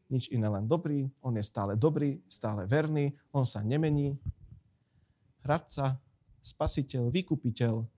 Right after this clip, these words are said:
vodca a tak ďalej. Všetkých jedenásť či dvanásť mien, či koľko ich je. A to je Boh. Dobre, takýto je Boh.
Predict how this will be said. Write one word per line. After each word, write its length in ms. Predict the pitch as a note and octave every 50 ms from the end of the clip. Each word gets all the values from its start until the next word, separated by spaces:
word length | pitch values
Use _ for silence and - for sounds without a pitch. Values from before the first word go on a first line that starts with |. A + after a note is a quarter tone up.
| _ _ _ _ - _ _ _
vodca 640 | - C3+ E3+ G3 - - - - C#3 A#2 A2+ A#2 - - _ _ _ _ _ _ _ _ _ _ _ _ _ _ _ _ _ _ _ _ _ _ _ _ _ _ _ _ _ _ _ _ _ _
a 100 | - C#3 C3
tak 160 | - B2 A2+
ďalej. 320 | A2 A2 G#2+ G#2 G#2 G#2 G#2+ A2 A#2 B2+
Všetkých 480 | - - F3 - - - D#3 D3 B2+ - - - - - - - - - - _ -
jedenásť 480 | C#3+ C#3 C#3 C3 A#2+ A2+ A2 - -
či 20 | A2+ A2+
dvanásť 320 | A2+ A#2+ A#2 A2 G#2+ G#2
mien, 240 | G#2+ G#2+ G#2+ A2 A2
či 120 | G#2 - G#2
koľko 280 | - G#2+ G#2+ - A2+ G#2+ G#2
ich 80 | G2
je. 160 | G#2+ A2 A2 C3 B2+ - _ _ _ _ _ _ _ _ _ _ _ _ _ _ _
A 440 | - A#2 A#2+ A#2 A#2 A#2 A2+ G#2+ A2 A2 - _ _ _ _ _ _ _ _
to 160 | _ - D#3+ F3
je 80 | F3+
Boh. 240 | E3+ A3 F3+ B2+ A2+ - - _ _ _ _ _ _ _ _ _ _ _ _ _ _ _ _ _ _ _ _ _ _ _ _ _ _ _ _ _ _ _ _ _ _ - _ _ _ _ _ _ _ _ _
Dobre, 480 | _ B2+ A#2+ C3+ B2 G#2 A#2 C#3 - - - -
takýto 320 | E3 D#3+ - D#3+ D3+ E3
je 80 | D3+ C#3
Boh. 220 | B2 A#2+ G2+ G2+